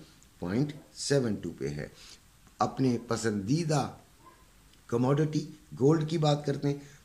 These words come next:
तो नाइनटीन फ़ोर्टी फ़ोर पर इस वक्त मौजूद है। कल ये, अ, जो था वो न-, अ, मैंने आपको सारा बता दिया था। अभी जो इसका लो लगा है वो नाइनटीन फ़ोर्टी फ़ोर ही है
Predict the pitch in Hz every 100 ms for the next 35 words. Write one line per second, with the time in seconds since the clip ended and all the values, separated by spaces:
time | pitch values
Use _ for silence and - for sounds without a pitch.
0 | - 127 123 127 135 131 147 147 - 117
1 | 123 123 - 135 135 - 107 - 98 -
2 | 92 90 - 76 76 76 120 160 131 139
3 | 147 147 - - - - 156 175 147 123
4 | 110 - - - 101 98 98 78 69 50
5 | - - - - - 101 110 107 110 104
6 | 85 76 - - - 98 - - 78 82
7 | - 90 107 104 98 92 - 101 104 87
8 | 98 123 135 151 143 127 - - - -
9 | 135 180 185 117 139 135 - 107 87 120
10 | 175 156 127 120 113 117 104 95 98 92
11 | 92 - 73 78 - 113 151 170 165 151
12 | 147 -